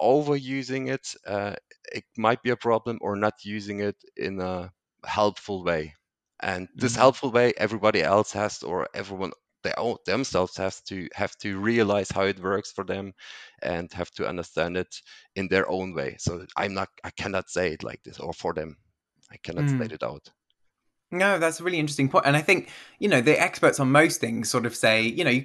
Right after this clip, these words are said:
Speaker 2: don't need to cut everything out. It's just moderation, you know, like fast food, you know, once in a while is okay. So we can sort of take the same attitude for technology and have healthier relationships and habits with it, but in moderation rather than using it as our sole source of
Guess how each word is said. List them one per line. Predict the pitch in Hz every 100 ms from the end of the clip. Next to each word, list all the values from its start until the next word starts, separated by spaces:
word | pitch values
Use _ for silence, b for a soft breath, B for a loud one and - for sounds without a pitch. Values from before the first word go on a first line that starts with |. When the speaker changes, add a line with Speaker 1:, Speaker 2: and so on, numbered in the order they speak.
| -
Speaker 2:
don't | 190
need | 131 135
to |
cut | - 160
everything | 123 131 135 135
out. | 120 107
It's | 135
just | - 139
moderation, | 135 123 123 127 120 - 85 117 160
you |
know, | 135
like | 107 -
fast | 123 113 -
food, | 196 190 185
you | 170
know, | 143 104
once | 156 151
in | 151
a | 127
while | 117
is | 117
okay. | 113 113 180 170 170 156
So | 139
we | 123
can | 135 123
sort | 139
of | 120 - -
take | 151
the | 135
same | 143 123 117 117 B B
attitude | 131 135 - 127 117
for | 120 113
technology | 113 131 127 127 117 113
and | 107
have | 120 107 -
healthier | - 143 143 135 123 117 110 - B B _
relationships | 123 120 120 117 - -
and | 110
habits | - 143 123 -
with | 113 107
it, | 107 -
but | 120 127
in | 127
moderation | 123 117 110 113 110 107 110
rather | 113 113 113
than | 107 110
using | 110 113 113 113
it | 110 -
as | 113
our | 113
sole | - - 117 117
source | 113 120 110 110 -
of | 113 107